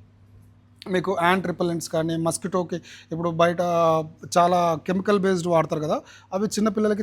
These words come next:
చాలా ప్రాబ్లం అవుతుంది, especially బ్రీతింగ్ ప్రాబ్లమ్స్ వస్తాయి, ఆస్తమా ఉన్న వాళ్ళకి ప్రాబ్లం అవుతుంది. So, వాళ్ళ కోసం అని చెప్పేసి అంటే హెర్బల్ బేస్డ్, ఆ, మస్కిటో వేపరైజర్స్ ఉన్నాయి. Even మస్కిటో కాయిల్స్ కూడా ఉన్నాయి. ఇప్పుడు మీరు ఇందులో చూస్తే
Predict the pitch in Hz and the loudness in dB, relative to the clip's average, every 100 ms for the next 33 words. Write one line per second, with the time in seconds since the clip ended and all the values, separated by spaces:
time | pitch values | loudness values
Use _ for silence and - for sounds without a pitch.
0 | 190 185 185 175 156 151 143 151 147 - | 0 2 2 0 0 -4 -4 -4 -6 -8
1 | 151 165 156 185 190 185 165 156 151 143 | -6 -4 -2 -4 -4 -2 -2 -2 -6 -10
2 | - 143 147 _ _ _ 165 - 185 180 | -12 -14 -14 _ _ _ -4 -2 -2 -2
3 | 165 165 160 160 147 147 147 143 143 156 | 0 -2 -2 -4 -4 -4 -6 -8 -10 -12
4 | - _ _ _ - 170 175 196 190 190 | -16 _ _ _ -4 4 6 4 2 -2
5 | 185 190 180 180 160 170 175 170 349 - | -2 -4 -4 -6 -6 -6 -4 -4 -6 -8
6 | _ _ - 185 180 214 190 202 180 247 | _ _ 0 2 4 2 4 2 0 -4
7 | 311 370 320 - - 165 165 160 156 147 | -6 -6 -12 -16 -4 0 2 0 -2 -2
8 | 175 - 196 202 165 160 175 165 156 156 | -2 -2 -2 2 4 4 2 0 -2 -2
9 | 156 147 151 _ _ _ - 190 175 - | -2 -2 -6 _ _ _ -2 0 0 0
10 | 202 220 180 196 220 - 185 165 156 156 | 0 0 6 4 4 0 0 0 0 0
11 | 165 170 175 170 175 160 190 - 226 | -2 -2 0 0 -2 -2 -4 -2 -2